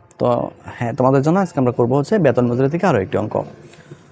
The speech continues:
তো তোমাদের জন্য আমাদের অনেক ভিডিও দেওয়া রয়েছে, তোমরা প্লে লিস্টে গেলে সেগুলো দেখতে পারবে। আর যারা স্পেশালভাবে কিছু শিখতে চাও, তারা আমাদের সাজেশন নিতে পারো। এর জন্য তোমাকে আমরা আমাদের স্পেশাল ব্যাচে ভর্তি করে নেবো, সেখানে ভিডিও আকারে সব কিছু বোঝানো হয়েছে। তো এই জন্য তোমাকে পাঁচশো দশ টাকা পেমেন্ট করতে হবে।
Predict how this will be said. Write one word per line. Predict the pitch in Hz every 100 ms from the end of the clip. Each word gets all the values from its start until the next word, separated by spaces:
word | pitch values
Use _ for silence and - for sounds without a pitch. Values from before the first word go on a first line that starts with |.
| _ - -
তো | 165 160
তোমাদের | 151 196 202
জন্য | 220 208
আমাদের | 143 151 151
অনেক | 147 190 175
ভিডিও | 175 180
দেওয়া | 175 180
রয়েছে, | 175 170
তোমরা | 202 156
প্লে | - 139
লিস্টে | 131 127 156
গেলে | 160
সেগুলো | 175 120 113
দেখতে | 110 104
পারবে। | 104 - 101
আর |
যারা | 110 127 120
স্পেশালভাবে | - 123 147 151 156
কিছু | 156
শিখতে | 156 165 175
চাও, | 214
তারা | 214 135
আমাদের | 113 117
সাজেশন | 123 123 131
নিতে | 131 139
পারো। | 151 262
এর | 151
জন্য | 131 127
তোমাকে | 120 123 117
আমরা | 117 123
আমাদের | 117 113 127
স্পেশাল | - 113 117 120
ব্যাচে | 113 120
ভর্তি | 123 131
করে | 139 151
নেবো, | 202
সেখানে | - 139 123
ভিডিও | 123 139
আকারে | 135 151
সব | 175 123
কিছু | 123 117
বোঝানো | 120 110
হয়েছে। | 101 104 - 117 - - - - - - - - _ - -
তো | 131
এই |
জন্য | 147 165
তোমাকে | 170 180
পাঁচশো | 180 -
দশ | 147
টাকা | - 175
পেমেন্ট | 139 107 104
করতে | 98 95
হবে। | 98 -